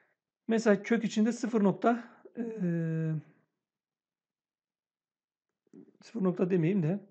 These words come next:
bir nokta sıfır sıfır diyeyim. Bir virgül sıfır sıfır bir. Bunu alırsanız bu da L bir virgül sıfır bir olur. O da bir artı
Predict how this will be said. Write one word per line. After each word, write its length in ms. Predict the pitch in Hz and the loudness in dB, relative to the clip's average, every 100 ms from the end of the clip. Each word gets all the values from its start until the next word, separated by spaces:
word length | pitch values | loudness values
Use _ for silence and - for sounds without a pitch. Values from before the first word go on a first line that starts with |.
| _ _ _ _ _ _ _ _ _ _ _ | _ _ _ _ _ _ _ _ _ _ _
bir 200 | 214 214 | 0 2
nokta 560 | 180 143 190 156 - - - _ | 2 2 -2 -2 -4 -20 -20 _
sıfır 240 | - 160 | -10 -8
sıfır 260 | - 151 139 | -8 -8 -6
diyeyim. 280 | 135 120 - _ _ _ _ _ - | -6 -8 -16 _ _ _ _ _ -4
Bir 260 | 202 185 | 0 2
virgül 260 | 156 156 214 | 0 0 -2
sıfır 340 | 214 208 - | -4 -8 -4
sıfır 380 | 170 196 196 185 | -4 -2 -2 -2
bir. 280 | 139 117 - _ _ _ _ _ - | -4 -10 -20 _ _ _ _ _ -6
Bunu 240 | 175 220 | 0 4
alırsanız 560 | 240 170 - 175 247 - _ _ _ _ - | 4 4 0 -2 -2 -12 _ _ _ _ -8
bu 140 | 190 208 | -2 4
da 160 | 220 | 6
L 260 | 220 240 190 | 6 4 2
bir 220 | 226 190 | 0 0
virgül 300 | 185 170 147 | 0 0 -2
sıfır 400 | - - 170 139 | -4 -8 -6 -6
bir 100 | 160 | -4
olur. 300 | 143 196 - - _ _ _ _ | 0 -2 -2 -14 _ _ _ _
O 160 | - 190 | -4 2
da 180 | 214 190 | 2 4
bir 120 | 220 | 6
artı 540 | 190 151 180 220 262 | 6 6 2 0 0